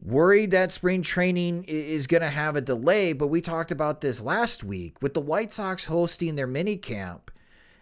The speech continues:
and having all the non-forty man players report to Glendale. I think Major League Baseball is gonna move forward with spring training with or without the players.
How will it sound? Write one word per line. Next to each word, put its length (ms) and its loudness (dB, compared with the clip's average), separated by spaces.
and 220 0
having 480 -2
all 200 0
the 100 -2
non-forty 880 0
man 320 2
players 720 4
report 400 2
to 80 -4
Glendale. 920 0
I 220 2
think 400 0
Major 280 4
League 200 -2
Baseball 540 2
is 100 -2
gonna 180 4
move 240 0
forward 720 2
with 160 2
spring 320 -2
training 560 -2
with 280 4
or 80 0
without 480 0
the 80 -16
players. 560 2